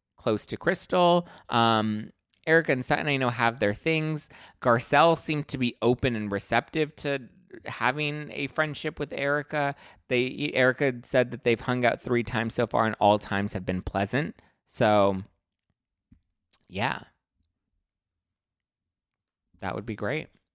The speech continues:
to see them, you know, all get along, but I think that might be kinda boring. But I've heard the production doesn't really want, like, a crazy,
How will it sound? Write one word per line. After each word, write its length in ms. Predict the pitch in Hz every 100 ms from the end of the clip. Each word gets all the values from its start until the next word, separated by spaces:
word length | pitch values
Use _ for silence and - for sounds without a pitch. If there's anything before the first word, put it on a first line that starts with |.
| _ _ _ _ _
to 80 | 104
see 200 | - 98
them, 360 | 95 90 90 -
you 100 | 117
know, 240 | 78 - - - _ _
all 160 | 110 110
get 180 | 113 101
along, 440 | 101 95 110 135
but 120 | 117
I 100 | 98
think 180 | - 107
that 80 | 104
might 160 | 101
be 60 | 95
kinda 160 | 101 92
boring. 480 | 95 98 117 131
But 80 | 113
I've 120 | 92
heard 140 | - 98
the 60 |
production 420 | 95 104 92 - 101
doesn't 240 | 95 104
really 160 | 98 92
want, 340 | 90 90 -
like, 200 | 95 -
a 60 | -
crazy, 720 | - - 95 95 98 92 90